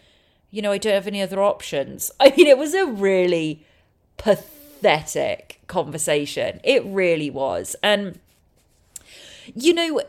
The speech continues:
it hap-, it's happened twice. It will keep happening. It's not going to end. I absolutely think they're gonna get married. I guarantee you she marries, marries Rob. And I think she,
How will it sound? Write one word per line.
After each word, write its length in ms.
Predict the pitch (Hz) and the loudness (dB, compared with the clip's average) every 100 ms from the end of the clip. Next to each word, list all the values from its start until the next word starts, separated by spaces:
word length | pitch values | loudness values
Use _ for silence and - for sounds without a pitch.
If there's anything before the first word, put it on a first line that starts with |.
| _ | _
it 260 | - 254 - | 0 0 2
hap-, 300 | - 320 - | -4 -4 -6
it's 140 | 285 | -6
happened 360 | 320 320 - 311 | -6 -6 -10 -10
twice. 400 | - 226 220 - | -2 -2 -2 -6
It 80 | 208 | -8
will 160 | 214 - | -10 -12
keep 260 | - 190 | -14 -12
happening. 420 | - - - 143 | -8 -10 -10 -14
It's 160 | 151 - | -12 -6
not 180 | 226 - | -6 -4
going 260 | 208 190 | -6 -8
to 140 | - - | -10 -6
end. 440 | 135 123 135 143 - - - - | -6 -6 -12 -18 -20 -20 -20 -4
I 200 | 202 196 - | 0 0 0
absolutely 500 | 202 208 - 202 202 | -2 -2 -6 -10 -12
think 240 | 214 185 151 | -6 -6 -4
they're 120 | 170 | -6
gonna 180 | 165 160 | -6 -8
get 160 | 160 | -8
married. 460 | 147 143 143 170 - _ _ _ _ _ - | -6 -6 -6 -8 -12 _ _ _ _ _ -2
I 240 | 180 160 151 _ | -2 -2 -14 _
guarantee 480 | - 170 165 160 185 | 0 0 0 -6 -12
you 120 | 160 | -10
she 200 | 156 170 | -10 -10
marries, 480 | 160 151 147 151 - | -6 -6 -6 -8 -12
marries 360 | 165 151 151 - | -8 -6 -6 -6
Rob. 280 | 139 135 139 | -4 -4 -4
And 140 | 160 | -8
I 20 | |
think 640 | 156 - - 170 160 - - _ _ _ | -8 -12 -6 -6 -6 -16 -20 _ _ _
she, 960 | - - - 202 180 170 160 156 - | -12 -8 -6 -4 -4 -4 -6 -8 -10